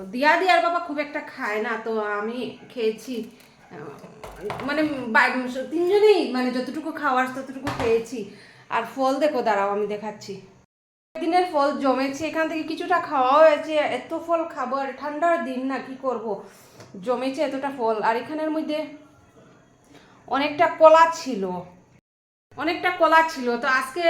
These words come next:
ঘরে একটা, উম, মানে দিয়া দেখালো না তোমাদেরকে, উম, গরুটা এসছে, তো গরুটাকে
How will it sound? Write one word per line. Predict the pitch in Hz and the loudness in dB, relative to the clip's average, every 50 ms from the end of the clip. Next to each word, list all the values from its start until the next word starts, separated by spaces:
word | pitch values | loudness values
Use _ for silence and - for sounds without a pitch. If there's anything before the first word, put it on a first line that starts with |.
| 330 320 311 311 311 - - - - _ 233 214 - | 2 2 0 -4 -6 -12 -16 -20 -20 _ -20 -12 -8
ঘরে | 269 285 294 294 285 | -4 -2 0 0 -2
একটা, | 294 320 302 269 233 226 208 214 | -2 -4 -4 -4 -4 -8 -8 -8
উম, | 220 226 220 220 | -8 -8 -8 -8
মানে | 220 220 226 220 214 196 | -8 -6 -6 -6 -6 -6
দিয়া | 247 254 262 277 254 247 | -4 -4 -4 -4 -4 -4
দেখালো | 277 277 294 302 302 294 285 | -6 -4 -4 -4 -4 -4 -6
না | 277 247 233 | -6 -8 -8
তোমাদেরকে, | 247 240 233 226 247 214 226 240 220 214 - - - - - - - - - - _ _ 226 | -8 -8 -6 -6 -8 -8 -6 -6 -6 -6 -8 -14 -20 -20 -20 -20 -20 -20 -20 -20 _ _ -14
উম, | 208 202 190 175 - - 214 | -12 -12 -12 -12 -12 -12 -10
গরুটা | 240 254 254 247 262 302 294 285 | -8 -8 -6 -2 -2 -2 -2 -2
এসছে, | 285 - - 285 254 | -6 -8 -10 -10 -8
তো | 254 254 240 | -8 -4 -2
গরুটাকে | 247 240 233 262 262 254 269 | -2 -2 -2 -4 -6 -6 -6